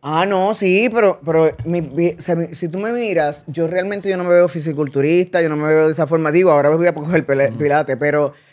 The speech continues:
Speaker 1: yo siempre he hecho ejercicio, toda mi vida, toda mi vida. Y la piel, es que yo me cuido mucho mi piel, demasiado, demasiado. Toda mi vida yo me he cuidado mi piel. El que me conoce sabe que yo me cuido mi piel,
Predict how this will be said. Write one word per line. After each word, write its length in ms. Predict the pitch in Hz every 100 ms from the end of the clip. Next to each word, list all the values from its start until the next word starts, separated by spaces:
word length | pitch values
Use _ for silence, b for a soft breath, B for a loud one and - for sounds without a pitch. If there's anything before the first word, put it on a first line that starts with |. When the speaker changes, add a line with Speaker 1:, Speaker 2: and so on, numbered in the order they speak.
| b b b b
Speaker 1:
yo 180 | - 143
siempre 340 | 147 175 180 180
he 40 |
hecho 160 | 170 175
ejercicio, 540 | 160 - 180 139 113 113
toda 160 | 156 165
mi 100 | 156
vida, 340 | 151 123 107
toda 220 | - 156 170
mi 120 | 156
vida. 320 | 143 139 123 -
Y 140 | 160
la 200 | 160 147
piel, 460 | 180 208 185 165 160
es 140 | 156
que 100 | -
yo 80 | 165
me 100 | 160
cuido 200 | 143 160
mucho 260 | 156 165 160
mi 100 | 131
piel, 360 | 127 139 113 120
demasiado, 600 | 147 143 139 156 135 127
demasiado. 480 | 135 143 143 143 135
Toda 240 | 156 160
mi 120 | 180 185
vida 160 | 185
yo 80 | 180
me 60 | 165
he 40 |
cuidado 220 | 160 160
mi 120 | 160
piel. 180 | 135 156
El 60 | 151
que 80 | 160
me 100 | 147
conoce 240 | 160 180
sabe 160 | 175 165
que 60 |
yo 60 | 160
me 80 | 147
cuido 160 | 151
mi 100 | 147
piel, 480 | 131 160 175 185 190